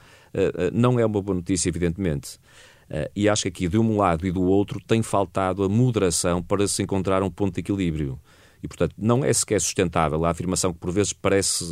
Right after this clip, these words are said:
surgir da boca de alguns responsáveis políticos de que parece quererem que, eh, se tentasse manter taxas de juro zero ou, ou negativas, como chegamos a ter, isso é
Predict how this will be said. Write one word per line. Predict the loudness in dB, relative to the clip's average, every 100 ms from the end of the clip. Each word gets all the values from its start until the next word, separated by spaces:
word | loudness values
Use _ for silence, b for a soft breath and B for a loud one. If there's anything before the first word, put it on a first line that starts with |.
| -8 -10 -16 -20 -8
surgir | -2 0 0 2 2 2
da | 2
boca | 2 2
de | 0
alguns | 2 0
responsáveis | -4 -4 -2 0 -2
políticos | -2 -2 -2 -2 -8 -4
de | -6
que | -6 _ _ -8 0
parece | 2 2 0
quererem | 2 4 4 2
que, | 0 0 2 2 -2 B B B
eh, | -2 -2 -2
se | -2
tentasse | -2 0 0 0 -2
manter | -2 0 0
taxas | 2 0 0 -2
de | 0
juro | 0 2 0 0 -2 -4 -8 -10 -12 -14 -14 -14 -6
zero | 0 2 4
ou, | 2 2
ou | 2 0
negativas, | 0 0 0 0 0
como | -2
chegamos | 0 0 0
a | -2
ter, | 0 -2 -2 B B B
isso | -2 -2 -2 0
é | -2